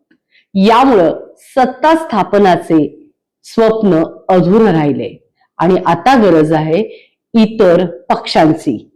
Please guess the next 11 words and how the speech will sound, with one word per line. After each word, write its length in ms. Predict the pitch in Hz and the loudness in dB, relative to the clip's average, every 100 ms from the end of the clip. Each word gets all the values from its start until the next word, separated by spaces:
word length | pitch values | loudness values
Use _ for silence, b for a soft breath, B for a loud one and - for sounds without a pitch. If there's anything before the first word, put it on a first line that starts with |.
| _ _ _ _ _ _ - | _ _ _ _ _ _ -2
तिकीट 280 | 269 427 | 2 2
वाटपापासून 1080 | 403 311 285 - 381 403 349 349 240 196 208 | 2 2 0 -2 -2 0 0 0 0 0 -2
ते 200 | - - | -6 -2
अगदी 460 | 247 240 226 220 311 | 0 2 0 2 2
निवडणुकांचा 840 | 294 226 233 233 - 240 233 294 | 4 2 2 2 2 2 2 0
प्रचार 560 | 285 - 196 - 269 277 | -2 -4 -6 -2 -2 0
करताना 580 | 247 170 - 170 185 - - | -2 -2 -2 -4 -4 -6 -2
एकमेकाचे 840 | 220 - 214 185 165 - 202 226 | -2 0 -2 0 -2 0 -2 -2
पाय 260 | - - 320 330 | -6 0 0 2
खेचायची 720 | 226 165 180 170 196 180 156 | 0 0 0 -2 -2 -4 -2
वृत्ती. 380 | 196 254 - 175 | -2 -2 -4 -8